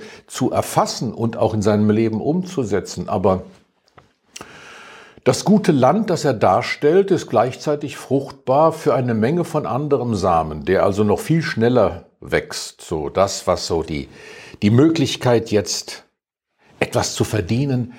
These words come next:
Erfolg zu haben, bekannt zu sein, beliebt zu sein, das ist doch ganz unmittelbar möglich.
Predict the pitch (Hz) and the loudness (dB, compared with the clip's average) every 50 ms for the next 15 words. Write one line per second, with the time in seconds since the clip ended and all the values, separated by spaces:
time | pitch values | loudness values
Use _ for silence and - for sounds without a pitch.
0 | - - - - - - - 131 143 156 156 - - - - 131 107 104 110 107 | -20 -10 -8 -6 -4 0 2 2 2 2 0 -6 -6 -2 0 0 2 4 4 2
1 | 107 104 107 107 107 - - - _ _ _ _ _ _ _ _ _ _ _ _ | 2 2 0 -4 -8 -12 -18 -20 _ _ _ _ _ _ _ _ _ _ _ _
2 | _ _ _ _ _ _ _ _ - - 98 - - 135 156 160 - - - 143 | _ _ _ _ _ _ _ _ -6 -6 -2 0 0 0 0 -2 -4 -4 -4 -4
3 | 131 107 113 113 113 110 110 110 113 113 104 - - - - 85 85 113 143 160 | -2 -2 0 0 2 2 0 0 -2 -4 -8 -12 -6 -4 -2 2 2 2 2 0
4 | - - - - - - - 147 127 107 - 117 110 113 117 113 117 113 110 - | -2 -6 -14 -14 -12 -8 -6 -6 -6 -4 -2 -2 -2 -2 -2 -4 -6 -10 -12 -16
5 | - _ _ _ _ _ _ _ _ _ _ _ _ - - - - - 107 - | -20 _ _ _ _ _ _ _ _ _ _ _ _ -10 -8 -8 -8 -8 -10 -8
6 | - - 107 - - - 143 143 - - 151 165 175 180 180 175 - 175 160 - | -6 -6 -6 -4 -2 -2 -2 -2 -2 -2 0 0 2 0 0 0 2 0 2 2
7 | - 120 143 175 185 175 160 - - - 95 117 170 220 214 - - 123 104 - | 2 2 2 2 2 0 -2 -6 -6 0 2 4 4 4 2 -2 -4 -4 -4 -4
8 | - - | -6 -14